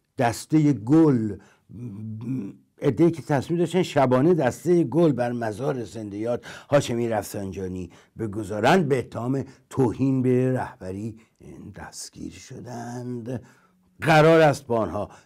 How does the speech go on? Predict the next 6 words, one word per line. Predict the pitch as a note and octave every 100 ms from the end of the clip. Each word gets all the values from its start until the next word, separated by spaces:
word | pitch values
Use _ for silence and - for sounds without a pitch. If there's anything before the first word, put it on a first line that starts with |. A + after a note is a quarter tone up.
| _
به | G2+
شدت | - F2 D2 - D#2 - _ _ _ _ _ _ _
برخورد | - A#2+ C3 - - C3+ C3+
شود. | - - C#3 C#3 C#3+ C#3+ C#3 D3 - _ _ _ _ _ -
اه، | F2 D2+ C#2+ - _ _ _ _ _ _ _
بعد | G2+ G#2 A2+ B2+